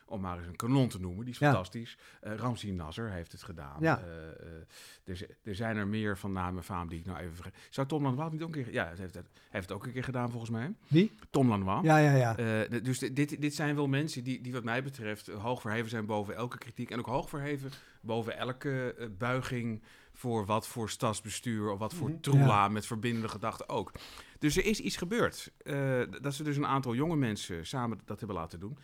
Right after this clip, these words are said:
Speaker 1: En dat brengt me terug naar de tijd dat ik afzwaaide als stadsdichter. En het idee was gerijpt bij collega Ruben van Gogh in de stad van, waarom niet een gilde?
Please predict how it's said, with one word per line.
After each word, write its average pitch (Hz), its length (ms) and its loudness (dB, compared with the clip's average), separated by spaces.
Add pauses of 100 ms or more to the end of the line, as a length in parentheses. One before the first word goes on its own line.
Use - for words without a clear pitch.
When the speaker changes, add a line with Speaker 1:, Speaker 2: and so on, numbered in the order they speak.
(140)
Speaker 1:
En 147 100 -4
dat 226 140 0
brengt 196 180 0
me 139 60 -2
terug 104 240 -4
naar 147 80 -8
de 143 100 -4
tijd 107 160 -2
dat 104 100 -8
ik 110 80 -6
afzwaaide 117 420 -2
als 80 100 -8
stadsdichter. 95 560 -8 (500)
En 131 300 0
het 139 120 -6
idee 127 440 0
was 113 180 -4
gerijpt 98 420 -4
bij 110 160 -2
collega 104 400 -2
Ruben 101 260 -2
van 80 120 -10
Gogh 113 280 -8
in 82 80 -14
de 87 60 -14
stad 85 240 -12
van, 117 160 -10 (280)
waarom 170 260 0
niet 147 160 0
een 127 80 -8
gilde? 151 340 -4